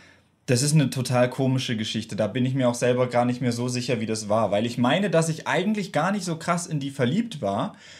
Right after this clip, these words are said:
Ähm, ich glaub, das war ungefähr so, dass, da, da waren wir im Landschulheim,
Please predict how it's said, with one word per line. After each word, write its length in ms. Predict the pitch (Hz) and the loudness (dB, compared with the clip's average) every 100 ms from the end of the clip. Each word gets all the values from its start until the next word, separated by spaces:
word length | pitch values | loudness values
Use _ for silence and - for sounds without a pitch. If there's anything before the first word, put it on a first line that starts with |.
| - - | -20 -10
Ähm, 520 | 135 131 135 135 135 - _ _ _ - | -2 0 2 0 -4 -12 _ _ _ -6
ich 200 | 131 - | -6 -2
glaub, 360 | 131 151 220 | 2 2 2
das 180 | 220 180 | -2 0
war 200 | 165 160 | 4 4
ungefähr 380 | 170 156 156 151 | 2 -2 -2 -2
so, 160 | 135 160 | -2 0
dass, 340 | 156 156 - 131 | 0 0 -4 0
da, 180 | 131 | 2
da 180 | 127 123 | 4 2
waren 160 | 139 151 | 4 4
wir 80 | 135 | 4
im 100 | 117 | 4
Landschulheim, 800 | 113 127 - 104 101 95 92 | 4 0 -2 -4 -2 -4 -6